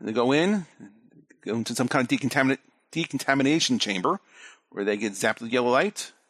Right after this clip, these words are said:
And then they move on to another room where we see the, the area where Sarah Jane was processed. Looking around, the Doctor figures out it's a cryogenic repository 'cause there's a room labeled for plants and animals,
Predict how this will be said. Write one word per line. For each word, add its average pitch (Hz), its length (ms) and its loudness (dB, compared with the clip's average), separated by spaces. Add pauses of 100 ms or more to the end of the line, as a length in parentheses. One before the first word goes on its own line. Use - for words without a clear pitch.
(180)
And 110 120 -4
then 117 100 2
they 120 40 4
move 117 180 2
on 127 280 2
to 131 280 -2
another 131 240 2
room 151 320 2
where 131 160 2
we 135 120 2
see 131 260 0
the, 123 420 2 (800)
the 107 60 2
area 131 240 4
where 120 140 2
Sarah 117 240 2
Jane 107 160 0
was 101 140 -2
processed. - 680 -2 (960)
Looking 117 360 -2
around, 135 320 6
the 147 80 2
Doctor 117 340 2
figures 120 300 -2
out 113 180 2
it's - 80 -10
a 104 60 0
cryogenic 170 580 0
repository 101 640 0
'cause - 260 -12
there's - 180 -20
a - 40 -14
room 117 200 0
labeled 120 260 0
for 107 140 0
plants 110 300 -2
and 117 80 0
animals, 92 480 -2